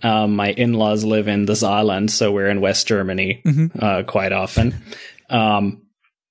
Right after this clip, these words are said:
Speaker 1: I still have relatives in the U S. Some of my best friends are in the U S, so I'm all over the place there. Uh,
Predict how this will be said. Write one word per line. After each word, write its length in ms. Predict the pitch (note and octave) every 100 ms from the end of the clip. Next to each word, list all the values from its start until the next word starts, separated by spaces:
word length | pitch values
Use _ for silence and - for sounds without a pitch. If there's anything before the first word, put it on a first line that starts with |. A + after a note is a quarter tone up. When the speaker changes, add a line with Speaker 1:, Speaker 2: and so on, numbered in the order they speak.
| _ _ - -
Speaker 1:
I 100 | B2
still 260 | A#2+ A#2+ G#2
have 180 | A2+ G#2+
relatives 420 | G#2+ G#2+ G#2 G2+
in 100 | A2
the 100 | G#2+
U 200 | G2 F#2
S. 180 | F#2+ A#2+
Some 220 | - G2+
of 80 | G2
my 120 | G2
best 240 | F#2+ G2 -
friends 280 | G2 G2 G2+
are 40 |
in 140 | G#2 G2+
the 100 | G2+
U 160 | G2 G#2
S, 120 | A#2+
so 140 | -
I'm 140 | B2 C3
all 160 | C3+
over 200 | B2 B2
the 120 | A#2+ G#2+
place 340 | A2 G#2+ -
there. 380 | G2 G#2 C#3 -
Uh, 40 | C#3+